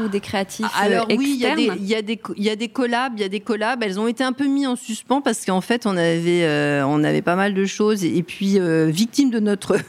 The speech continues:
Speaker 2: <laughs> de notre succès, il a fallu qu'on s'arme tout de suite sur, euh, le, le salon que l'on avait fait et sur toutes les propositions, euh,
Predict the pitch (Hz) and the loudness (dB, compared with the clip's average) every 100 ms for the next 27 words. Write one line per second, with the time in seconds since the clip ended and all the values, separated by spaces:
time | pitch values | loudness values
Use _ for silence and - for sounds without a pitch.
0 | - - 269 143 196 220 233 233 226 220 | -10 -4 -4 2 4 4 2 0 0 -2
1 | - 254 220 214 220 226 220 240 202 165 | 2 2 2 2 2 0 0 0 0 2
2 | 170 165 160 156 156 143 143 151 139 143 | 4 4 2 2 2 2 2 2 4 2
3 | - - 202 185 175 214 208 - 226 214 | 0 0 0 2 0 -2 -4 -2 -2 0
4 | 165 156 170 160 156 151 151 143 143 143 | -2 0 0 2 2 2 2 2 2 2
5 | 147 - 170 185 180 170 156 160 170 160 | 0 0 0 0 0 0 2 2 0 0
6 | 208 208 175 160 165 - 214 220 208 196 | 0 2 0 -2 -6 -2 -2 0 0 -2
7 | 180 175 - 185 170 - - - - 147 | -2 -4 -4 -2 -4 -8 -14 -6 0 2
8 | 147 147 151 | 2 0 -2